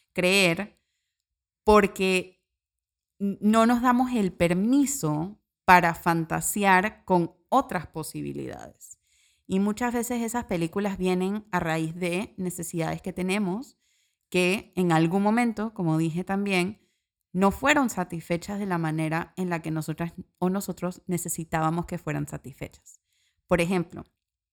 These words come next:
si nosotros cuando éramos chiquitos o éramos chiquitas no nos pudieron contener nuestras emociones, va a ser mucho más difícil que nosotros de adultos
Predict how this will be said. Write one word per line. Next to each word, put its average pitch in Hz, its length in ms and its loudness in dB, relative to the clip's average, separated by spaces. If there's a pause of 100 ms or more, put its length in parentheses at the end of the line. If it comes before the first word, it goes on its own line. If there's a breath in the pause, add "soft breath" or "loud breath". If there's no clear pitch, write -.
(760 soft breath)
si 185 200 0
nosotros 190 400 2
cuando 180 240 0
éramos 190 300 0
chiquitos 175 640 -6
o 170 40 -8
éramos 170 300 -4
chiquitas 165 640 -8
no 170 300 2
nos 180 220 0
pudieron 160 520 0
contener 160 960 2 (100)
nuestras 160 360 -4
emociones, 165 760 -4 (840)
va 175 60 10
a 185 60 6
ser 196 360 0
mucho 214 440 0
más 196 160 2
difícil 196 640 -4
que 170 120 -4
nosotros 165 400 -4
de 185 60 -4
adultos 165 640 -2